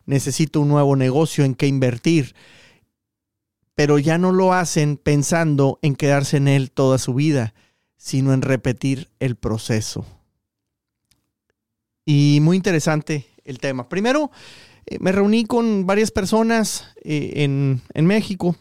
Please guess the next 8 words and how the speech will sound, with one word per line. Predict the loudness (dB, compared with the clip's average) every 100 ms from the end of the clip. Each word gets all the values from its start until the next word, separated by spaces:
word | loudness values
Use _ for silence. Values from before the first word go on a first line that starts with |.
| _ _ _ _ _ _ _ _ -20 -20 -20
Estamos | -6 -2 0
interesados | 0 0 0 0 0 0
en | 0
abrir | 0 0
un | 0
negocio | 2 0 0
en |
conjunto | 0 0 2 0 2 -2